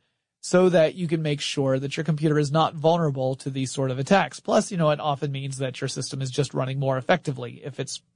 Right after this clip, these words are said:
patched properly. So just be sure you're installing legitimate updates to your system, not falling for some phishing scam. Typically, you can do it because if it's the system itself that's prompting you to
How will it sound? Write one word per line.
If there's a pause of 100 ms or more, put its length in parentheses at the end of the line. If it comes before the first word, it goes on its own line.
(340)
patched
properly. (1300)
So (500)
just
be
sure
you're
installing
legitimate
updates
to
your
system, (580)
not (720)
falling
for
some
phishing
scam. (500)
Typically,
you
can
do
it
because
if
it's
the
system
itself
that's
prompting
you (120)
to